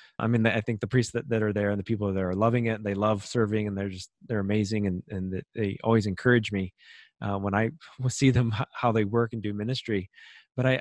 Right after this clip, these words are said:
I sort of maybe think, "Gosh, isn't there more that we could do?" And, and I just, I, the words when you talked about how education can really lift people out of poverty, I think that encouraged me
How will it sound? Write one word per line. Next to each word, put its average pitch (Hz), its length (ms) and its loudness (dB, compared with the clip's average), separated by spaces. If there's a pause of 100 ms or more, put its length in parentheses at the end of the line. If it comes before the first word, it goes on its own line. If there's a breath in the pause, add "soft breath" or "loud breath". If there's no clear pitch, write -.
I 165 180 -4
sort 151 180 2
of 147 60 -2
maybe 127 440 2 (280)
think, 131 120 -10
"Gosh, 135 280 -4
isn't 135 320 -4
there 135 100 2
more 110 220 0
that 117 120 -2
we 110 120 -4
could 107 180 -6
do?" 107 300 2
And, 104 340 -6
and 117 100 0
I 117 80 2
just, 117 200 -4 (300)
I, 127 60 -6 (220)
the 127 100 0
words 123 340 0 (120)
when 117 160 -4
you 110 60 -4
talked 117 260 0
about 110 180 0
how 110 140 4
education 107 580 0
can 104 100 -8
really 101 280 0
lift 92 220 -4
people 101 200 -2
out 95 140 0
of 92 60 -8
poverty, 95 340 2
I 92 40 0
think 101 220 -6
that - 260 -4
encouraged 101 640 0
me 98 320 -2